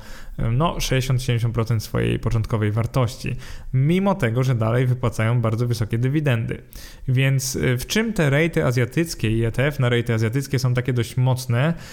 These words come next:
to przede wszystkim stopa dywidendy. One na-, mają naprawdę wysokie dywidendy. Jeżeli chodzi o zmienność, to jest ciekawie, bo wcale nie są bardziej zmienne niż te topowe, największe rejty z Europy i z Ameryki.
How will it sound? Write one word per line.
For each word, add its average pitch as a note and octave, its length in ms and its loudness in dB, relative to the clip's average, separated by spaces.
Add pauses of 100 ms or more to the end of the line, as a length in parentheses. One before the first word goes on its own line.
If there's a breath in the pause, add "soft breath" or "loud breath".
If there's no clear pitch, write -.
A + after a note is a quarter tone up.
(300 loud breath)
to C3+ 220 2
przede E3 300 0
wszystkim D3 360 0
stopa B2 340 0
dywidendy. A#2+ 640 0
One B2 180 2
na-, B2+ 100 2
mają B2 200 2
naprawdę C3 640 0
wysokie B2 340 0
dywidendy. A2 560 0 (380 loud breath)
Jeżeli D#3 200 2
chodzi A#3 180 0
o F#3 80 4
zmienność, D#3+ 500 2
to C#3+ 60 0
jest C3 120 -2
ciekawie, D3 360 0
bo C#3+ 100 2
wcale E3 340 0
nie D#3 100 4
są C3+ 180 2
bardziej C3 280 2
zmienne B2+ 400 2
niż C3+ 140 2
te C3+ 120 -2
topowe, B2+ 560 0
największe A#2 720 2 (380 loud breath)
rejty A2 440 2
z - 100 -6
Europy A2+ 420 0
i C#3+ 60 2
z - 60 0
Ameryki. F3 520 0